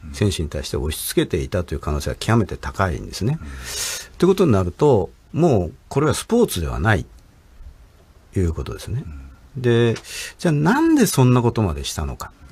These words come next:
Speaker 2: ていうのをやっぱり考えなきゃいけない。申し訳ないですけど、アメリカンフットボールって、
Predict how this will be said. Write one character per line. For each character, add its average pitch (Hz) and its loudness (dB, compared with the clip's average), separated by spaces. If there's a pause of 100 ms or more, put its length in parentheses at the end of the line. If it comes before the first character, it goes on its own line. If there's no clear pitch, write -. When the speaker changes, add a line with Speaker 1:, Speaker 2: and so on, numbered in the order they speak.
(400)
Speaker 2:
て 123 4
い - 8
う - -
の 113 6
を - 0
や 82 -4
っ - -8
ぱ 87 -6
り 82 -8
考 80 -6 (120)
え 65 -8
な 62 -10
き - -16
ゃ - -14
い - -20
け - - (1600)
な 143 2
い。 220 4
申 - -2
し - -6
訳 240 -2
な 220 -2
い - 0
で 139 0
す - -10
け 117 0
ど、 110 2 (140)
ア 131 -2
メ 147 2
リ 170 -4
カ 170 -2
ン 165 0
フ - -14
ッ - -20
ト - -4
ボ 165 2
ー 131 2
ル 95 2
っ 85 -2
て、 78 -6